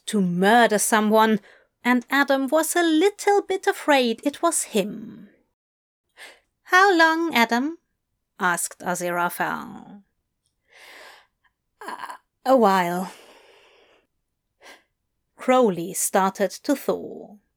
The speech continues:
but not in a good way. Mostly his hands were shaking, and that tendon in his neck was jumping.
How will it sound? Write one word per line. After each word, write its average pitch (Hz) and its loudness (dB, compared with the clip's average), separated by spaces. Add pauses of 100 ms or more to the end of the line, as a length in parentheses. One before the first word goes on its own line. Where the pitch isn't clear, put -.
(200)
but 330 2
not 226 2
in 196 2
a 185 -4
good 214 0
way. - -16 (1300)
Mostly 220 0
his - -2
hands 233 2
were 180 -4
shaking, 208 0 (240)
and 285 2
that 294 0
tendon 277 0
in 220 0
his 220 0
neck 240 0
was 185 -2
jumping. 202 -6